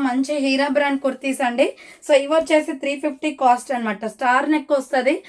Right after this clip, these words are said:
ఇలా బుట్ట హ్యాండ్స్ వస్తుంది. ఎమ్, ఎల్, ఎక్స్ఎల్, డబుల్ ఎక్స్ఎల్ వాళ్ళు బుక్ చేసుకోండి. So మీడియం, లార్జ్, ఎక్స్ఎల్, డబుల్ ఎక్స్ఎల్ అవైలబుల్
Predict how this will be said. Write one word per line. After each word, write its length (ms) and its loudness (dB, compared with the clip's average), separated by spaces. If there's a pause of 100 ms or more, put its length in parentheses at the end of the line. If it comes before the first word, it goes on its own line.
(280)
ఇలా 220 4
బుట్ట 160 -2 (140)
హ్యాండ్స్ 280 0
వస్తుంది. 320 -4 (120)
ఎమ్, 120 -2 (260)
ఎల్, 140 -2 (140)
ఎక్స్ఎల్, 400 -2
డబుల్ 260 2
ఎక్స్ఎల్ 300 -6
వాళ్ళు 200 2
బుక్ 220 -18
చేసుకోండి. 480 -8 (360)
So 60 -2 (140)
మీడియం, 340 -4 (120)
లార్జ్, 340 -2
ఎక్స్ఎల్, 360 -4
డబుల్ 220 2
ఎక్స్ఎల్ 300 -2
అవైలబుల్ 280 -2